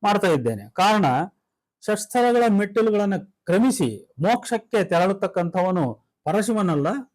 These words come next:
ಅವನು ಭಕ್ತ. ಆ ಸ್ಥಳಗಳ ಜ್ಞಾನ ಆಗಬೇಕಾದದು ಭಕ್ತನಿಗೂ ಹೊರತು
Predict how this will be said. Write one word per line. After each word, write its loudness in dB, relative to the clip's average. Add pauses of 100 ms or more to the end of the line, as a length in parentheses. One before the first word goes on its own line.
ಅವನು -4
ಭಕ್ತ. -6 (840)
ಆ 2
ಸ್ಥಳಗಳ 2 (140)
ಜ್ಞಾನ 2
ಆಗಬೇಕಾದದು 0
ಭಕ್ತನಿಗೂ -4
ಹೊರತು -4